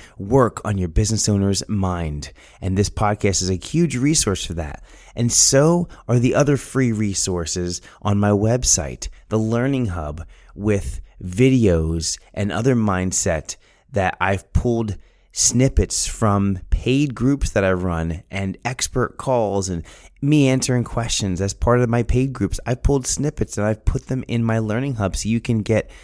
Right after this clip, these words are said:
a feel for the type of stuff I teach and do in the paid groups. I have free courses. I have paid courses. There's so much resources. But here's what it comes down to. Get this balanced approach. Build your business owner's mindset.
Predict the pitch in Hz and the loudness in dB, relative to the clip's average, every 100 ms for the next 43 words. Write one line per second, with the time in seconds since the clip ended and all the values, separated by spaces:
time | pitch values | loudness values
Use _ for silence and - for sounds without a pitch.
0 | - - 107 - 135 135 135 - 110 - | -20 -4 -4 0 4 4 4 2 0 2
1 | 120 120 110 - 117 - 117 - 117 113 | 0 0 -4 -2 -2 0 -2 -2 0 0
2 | - - - - _ 107 110 123 127 123 | -2 -8 -10 -20 _ -2 2 4 4 2
3 | - 139 151 - 76 - - - _ _ | 0 0 -2 -6 -8 -8 -10 -12 _ _
4 | - 117 123 - 156 147 - 160 156 127 | -2 0 0 0 -2 -2 -2 0 0 -2
5 | 123 143 143 - 160 165 - 104 95 113 | -2 -2 0 2 2 -2 -2 -2 0 -4
6 | 135 - - 175 180 175 165 - - - | -4 -2 -2 -2 -2 -4 -6 -8 -14 -14
7 | 107 127 131 - 101 90 - - - - | -6 -4 -4 -2 -2 -2 -4 -10 -12 -20
8 | _ _ - 98 - 135 151 - 123 127 | _ _ -6 -4 0 0 0 -2 -6 -6
9 | - 101 92 92 87 82 - - _ _ | -6 -8 -6 -4 -4 -4 -8 -10 _ _
10 | _ 104 104 113 156 151 - 127 135 143 | _ -2 0 2 0 -2 2 2 2 0
11 | - - 101 85 - - - - - 87 | -2 0 2 0 -2 -10 -14 -18 -6 2
12 | 120 147 139 123 123 117 110 113 107 107 | 4 4 2 2 2 2 0 0 0 -2
13 | 104 101 - 80 - | -2 -4 -4 -8 -10